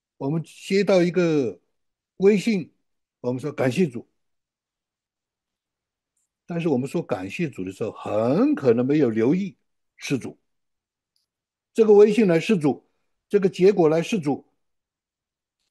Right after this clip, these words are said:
这些事情发生是主。我在三次赶不上那个航班的时候，突然对面一个登机口说：“到多伦多的，现在上飞机，根本不是我这航班。”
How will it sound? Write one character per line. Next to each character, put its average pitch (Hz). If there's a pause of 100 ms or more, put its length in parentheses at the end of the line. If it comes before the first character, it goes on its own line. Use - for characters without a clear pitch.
(640)
这 240
些 202
事 208
情 185
发 196
生 185
是 220
主。 151 (3250)
我 143
在 180
三 233
次 202 (160)
赶 135
不 202
上 190
那 185
个 151
航 139
班 180
的 156
时 143
候， 151 (100)
突 294
然 202
对 233
面 190 (1400)
一 165
个 175
登 196
机 185
口 147
说 180 (140)
：“到 233
多 262
伦 247
多 254
的， 214
现 285
在 240
上 233
飞 240
机， 240
根 302
本 190
不 190
是 208
我 190
这 170
航 165
班。” 214